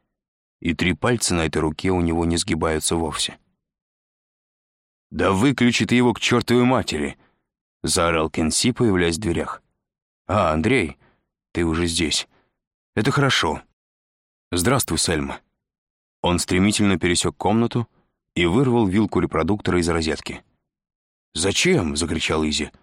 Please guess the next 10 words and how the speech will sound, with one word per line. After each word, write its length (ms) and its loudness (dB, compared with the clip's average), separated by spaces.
"Я 220 0
хочу 280 0
слышать 420 0
речи 320 0
моих 320 2
вождей. 480 0
Пусть 340 2
гремят 460 2
боевые 420 4
марши". 500 -2